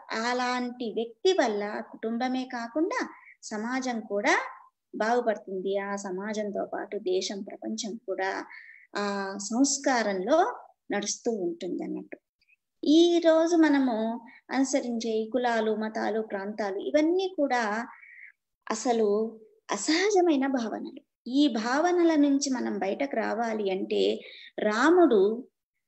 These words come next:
రాముడిని అనుసరించాలి, రామాయణాన్ని పఠించాలి. అలాంటి వసుదైక కుటుంబం అనే భావన రావాలి అంటే మాత్రం తప్పకుండా రామాయణాన్ని పఠించాల్సిందే. రామాయణంలో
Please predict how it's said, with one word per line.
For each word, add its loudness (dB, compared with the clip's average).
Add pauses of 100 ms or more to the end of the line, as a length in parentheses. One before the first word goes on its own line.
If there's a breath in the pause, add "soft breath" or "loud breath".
(260)
రాముడిని 6
అనుసరించాలి, -8
రామాయణాన్ని 4
పఠించాలి. -8 (1160)
అలాంటి 2
వసుదైక 4
కుటుంబం 6
అనే -2
భావన 2
రావాలి 0
అంటే -4
మాత్రం -2
తప్పకుండా -6 (480 loud breath)
రామాయణాన్ని 4 (240 loud breath)
పఠించాల్సిందే. -4
రామాయణంలో 4